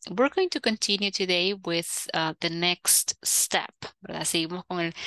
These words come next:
la siguiente sección o el, el siguiente paso de lo que es el, las secciones, ¿verdad? Que tenemos disponibles en la plataforma. Es más, la vamos a poner a cargar aquí para que esté lista en dado caso ustedes tengan preguntas.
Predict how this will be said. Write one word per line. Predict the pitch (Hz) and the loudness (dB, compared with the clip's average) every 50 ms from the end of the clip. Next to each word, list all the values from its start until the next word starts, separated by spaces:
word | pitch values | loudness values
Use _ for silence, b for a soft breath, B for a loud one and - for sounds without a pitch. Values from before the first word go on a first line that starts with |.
| B B B B B B | B B B B B B
la | B 190 190 | B 2 2
siguiente | - - 202 180 190 185 185 185 - - 202 202 | 2 2 2 2 0 0 0 -2 0 0 0 2
sección | - - 208 - - - - 220 220 226 233 226 208 | 2 0 0 0 2 2 2 2 2 2 2 2 0
o | 185 175 | 0 0
el, | 165 165 - | -2 -2 -4
el | 170 175 170 - 170 - | -4 -4 -4 -4 -2 0
siguiente | - - 175 170 180 180 - - 196 | 2 2 2 2 0 0 0 -4 -4
paso | - - 185 185 185 - - 214 202 202 202 196 | -2 -2 -2 0 0 0 0 0 0 -2 -4 -4
de | 196 185 170 180 175 175 175 175 | -6 -6 -4 -2 -2 -2 -2 -4
lo | 185 185 - | -6 -8 -6
que | - 190 180 175 175 175 185 202 | -2 -2 0 2 2 2 0 0
es | 220 - - - - - - - | -2 -2 -2 -2 -4 -4 -6 -4
el, | 165 165 160 160 156 156 156 151 151 156 160 - _ _ _ _ _ _ _ _ _ _ _ _ _ _ _ _ - | -4 -2 -2 -2 -2 -2 -4 -4 -4 -6 -10 -14 _ _ _ _ _ _ _ _ _ _ _ _ _ _ _ _ -4
las | 180 170 - | -4 -2 -2
secciones, | - - - - - 202 175 165 160 160 - | -2 0 0 0 0 0 0 -2 -4 -4 -4
¿verdad? | - 160 160 165 160 | -2 -2 -2 -2 -2
Que | - | -2
tenemos | - - 160 160 160 160 165 160 | -4 -4 -2 -2 -2 -2 -4 -4
disponibles | - 165 - - 165 156 156 165 175 165 | -6 -6 -6 -4 -4 -4 -4 -2 -2 -2
en | 175 135 | -2 -2
la | 156 - | -4 -6
plataforma. | - - - - - 156 - - - 180 175 160 - - - - - | -8 -8 -8 -8 -6 -4 -2 0 2 2 2 2 0 -2 -6 -4 -2
Es | 175 | 0
más, | 196 208 190 175 - - - - | 0 0 0 2 2 0 0 0
la | 160 - | 0 -2
vamos | 165 170 180 185 | -2 0 0 -2
a | - | -2
poner | - - 156 160 165 | -2 -4 -4 -2 -2
a | 165 - | -2 -4
cargar | - - - - - 160 156 156 - - 214 240 262 254 - - - | -4 -6 -6 -6 -6 -8 -8 -6 -2 0 2 2 2 2 0 -2 -2
aquí | 175 - - _ _ - - 226 233 226 | -4 -6 -6 _ _ -6 -2 -2 -2 -2
para | - - 175 165 - | -2 -4 -4 -2 -4
que | - 165 | -4 -2
esté | - - - 180 175 | -4 -2 -2 -2 -2
lista | 180 202 208 - - - | 0 0 -2 -2 -2 -4
en | 175 170 | -2 -2
dado | 160 160 160 | -2 -2 -2
caso | - - 170 - - | -2 -4 -4 -4 -2
ustedes | 170 - - 175 165 170 - | -2 -2 -2 -2 -4 -4 -4
tengan | - 165 160 160 160 160 - | -4 -6 -6 -6 -6 -8 -8
preguntas. | - - 214 233 262 254 240 214 185 175 - - - 180 165 - - - - | -4 -2 0 2 4 2 2 2 0 -4 -6 -10 -10 -6 -4 -2 -2 -2 -2